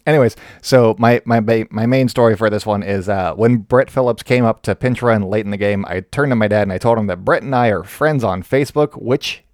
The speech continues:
is actually true. We did not, you know, play ball together or anything like that. But, uh, when I was testing my hand at writing about another team other than the A's in, like, twenty fourteen, twenty fifteen, somewhere in there,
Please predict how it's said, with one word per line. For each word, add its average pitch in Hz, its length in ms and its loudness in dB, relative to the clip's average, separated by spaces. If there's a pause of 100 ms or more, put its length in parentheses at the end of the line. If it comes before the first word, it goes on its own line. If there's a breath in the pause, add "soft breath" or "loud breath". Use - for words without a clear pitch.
(160)
is 247 180 -2
actually 180 540 0
true. 120 400 0 (320 loud breath)
We 107 120 -2
did 95 140 -6
not, 139 240 0 (220)
you 123 80 0
know, 98 140 -2
play 107 280 -2
ball 98 380 -2
together 98 340 -4
or 92 100 -6
anything 101 260 -6
like 95 180 -6
that. 101 260 -4
But, 104 140 -2
uh, 98 180 -2 (500 loud breath)
when 117 180 0
I 113 80 2
was 113 220 0
testing 156 320 -2
my 117 120 2
hand 117 300 2
at 87 180 -4
writing 110 400 2
about 95 240 -4
another 107 360 -2
team 107 380 -4 (260 soft breath)
other 127 240 2
than 120 140 0
the 110 140 0
A's 104 440 -2 (280 soft breath)
in, 92 160 -8
like, 85 160 -12
twenty 104 280 -4
fourteen, 104 560 -2
twenty 90 260 -6
fifteen, 98 480 -4
somewhere 95 280 -4
in 95 80 -6
there, 95 200 -4